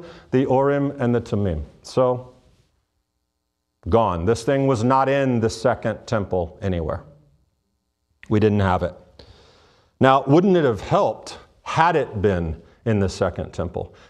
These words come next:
Can you imagine how many crises might have been averted had you been able to go directly to God? Even today, actually, it'd be nice to have had it,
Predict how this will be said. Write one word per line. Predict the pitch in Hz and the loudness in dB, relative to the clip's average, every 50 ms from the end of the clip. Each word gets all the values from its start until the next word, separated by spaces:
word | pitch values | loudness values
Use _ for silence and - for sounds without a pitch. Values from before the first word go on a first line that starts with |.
| _ - | _ -2
Can | - 127 | 0 2
you | 135 143 147 135 | 2 4 2 2
imagine | 120 113 113 113 123 139 143 135 185 190 202 196 - - - - - - _ _ _ _ _ _ - | 2 2 2 2 2 2 0 0 0 2 0 0 -2 -6 -12 -20 -20 -20 _ _ _ _ _ _ -2
how | - 131 135 | 0 2 2
many | 139 143 143 143 143 139 131 117 - - - - - _ _ _ - | 2 2 0 2 2 0 0 -2 -4 -10 -20 -20 -20 _ _ _ -6
crises | - - - - 160 160 170 196 196 - - - 202 202 208 208 214 170 135 | -6 -4 0 2 4 4 4 2 0 -2 -2 0 2 2 4 4 2 0 0
might | 139 151 156 165 180 156 | 0 2 2 2 2 2
have | 170 175 143 117 | 2 0 0 0
been | 139 151 147 139 | 0 0 0 0
averted | 123 104 98 113 127 147 165 196 190 156 | 0 0 2 2 2 2 2 0 0 0
had | 147 147 135 131 | 0 0 0 0
you | 139 127 | -2 0
been | 113 127 123 131 | 0 0 2 2
able | 139 151 147 156 165 | 0 0 2 0 -2
to | 156 - 127 | 0 -2 -4
go | 98 90 104 127 139 156 170 180 175 - - - - - | -2 2 2 2 4 4 2 0 0 -4 -14 -16 -8 -2
directly | 101 135 131 113 110 139 151 156 156 - 165 170 165 175 180 | 0 2 2 4 4 2 2 0 -2 -2 0 2 4 2 2
to | 175 175 - 143 127 | 0 0 0 0 0
God? | 113 95 131 120 127 151 180 202 - 151 | 2 2 2 2 2 2 0 0 2 2
Even | 190 262 240 285 262 226 180 | 2 4 4 4 2 2 0
today, | - - 180 160 120 107 160 214 262 302 254 185 147 | 0 0 0 0 2 2 4 4 6 4 4 4 4
actually, | 139 120 117 - - - - 135 123 117 110 104 92 - - - - - - | 2 2 0 -4 -6 -4 0 2 2 4 2 2 -2 -4 -14 -18 -16 -4 2
it'd | 139 151 139 120 | 2 2 4 4
be | 156 151 147 | 2 2 4
nice | 147 160 160 160 156 - - | 2 2 2 2 0 -2 0
to | - 156 147 | 2 4 4
have | 139 131 117 | 4 4 4
had | 127 127 117 110 101 | 4 4 2 2 0
it, | 95 92 - - - | -2 -6 -6 -14 -16